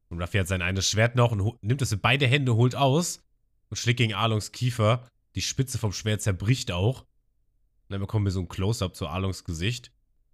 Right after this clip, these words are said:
wie er mit dem Sch-, das Schwert so in seinem Maul hat. Und dann zack, hat er es einfach so zerbissen. Ist jetzt nichts Neues für uns, dass Arlong das kann. Und er meint, „Genug von dem Unsinn.“ Und Ruffy so, „Beiß die Zähne zusammen!“ Und er holt aus und ballert ihm voll gegen den Kiefer.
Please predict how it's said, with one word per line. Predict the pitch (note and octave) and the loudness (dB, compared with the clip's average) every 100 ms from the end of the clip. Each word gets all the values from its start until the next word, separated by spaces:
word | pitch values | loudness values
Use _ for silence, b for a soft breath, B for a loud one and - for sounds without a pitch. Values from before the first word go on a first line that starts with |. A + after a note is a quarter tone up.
| - | -10
wie | E2 | -10
er | E2 | -8
mit | E2 D#2+ | -8 -8
dem | D2+ | -12
Sch-, | - | -10
das | E2 | -10
Schwert | - G2 G2+ F#2+ | -4 0 0 -2
so | F2+ | -8
in | E2+ | -6
seinem | F2+ F2+ | -8 -4
Maul | F2+ F#2 | -4 -2
hat. | F2 F2 - _ _ _ - | -2 -4 -8 _ _ _ -10
Und | F#2 | -4
dann | F2+ F2+ | -2 2
zack, | - F#3 - | 4 4 2
hat | C3 A#2 | -2 0
er | |
es | G#2 | 0
einfach | F#2+ G2 | 0 0
so | G#2 | 0
zerbissen. | - E2+ A#2 D3 D#3 _ _ _ - | -2 0 0 0 -6 _ _ _ -6
Ist | F#2+ | -4
jetzt | G#2+ - | -2 0
nichts | A#2 - G2 | 0 0 0
Neues | G2+ B2 B2 | 2 2 0
für | A2+ | 0
uns, | A#2+ B2 - _ - | 0 -2 -6 _ -14
dass | G2+ | -14
Arlong | - G#2+ A2 A2+ F2 | -10 -6 -6 -6 -10
das | G#2 - | -10 -4
kann. | A2 A2+ B2 _ _ _ _ _ F2 | -2 -2 -6 _ _ _ _ _ -6
Und | D#2+ | -2
er | |
meint, | E2 F2+ E2+ | 2 2 2
„Genug | G2 A2+ G2 | 4 4 4
von | G#2 | 2
dem | F#2 F2+ | 2 2
Unsinn.“ | F#2 D#2+ F2 D2+ - _ _ _ | 0 0 -2 -2 -8 _ _ _
Und | D#2 F2 | -6 -2
Ruffy | F#2+ G#2+ | 2 2
so, | F2+ | 2
„Beiß | E2 F2+ F2+ - | 0 2 2 4
die | D3 | 4
Zähne | - F#3+ A3 D3 | 6 8 8 4
zusammen!“ | D3 D#3+ D#3 B2+ - _ _ _ _ _ _ _ - | 4 6 6 4 -4 _ _ _ _ _ _ _ -10
Und | F#2+ | -2
er | G2 | 4
holt | A#2 C3 | 6 6
aus | A#2+ D#3+ F3+ - - - | 6 6 6 2 -6 -4
und | A2+ - | -4 0
ballert | F3 F3 D3+ | 4 4 4
ihm | C#3 | 2
voll | - G3 | 6 6
gegen | E3+ E3 | 6 4
den | D#3+ | 2
Kiefer. | - D3+ A#2+ A2 D#2+ | 4 4 4 4 2